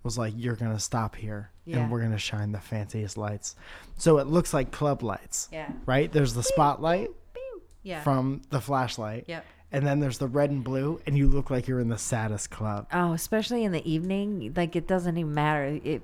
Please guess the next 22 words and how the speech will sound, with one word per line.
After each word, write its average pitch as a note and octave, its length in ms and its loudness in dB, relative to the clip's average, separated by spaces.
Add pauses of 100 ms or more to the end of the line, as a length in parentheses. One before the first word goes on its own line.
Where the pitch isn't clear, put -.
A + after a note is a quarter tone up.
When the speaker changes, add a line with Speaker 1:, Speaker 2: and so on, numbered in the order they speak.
Speaker 2:
you D#3+ 120 2
have C#3+ 180 0
tints D3+ 300 -4
or C#3+ 80 -2
not. C#3 320 0
Like, C#3 180 -6
your E3+ 140 4
whole A#2 220 4
Speaker 1:
Yeah. A#2 80 4
Speaker 2:
shit A2 320 2
is D3 160 -2
lit D3+ 260 -2
up. D3 260 -2 (360)
Speaker 1:
Dude, F3+ 220 10
having G3 500 4
those F3 460 4
lights D3+ 460 -2
in D3 220 0
your C3 140 0
rear B2+ 300 2
view C3 500 0
mirror B2+ 500 -2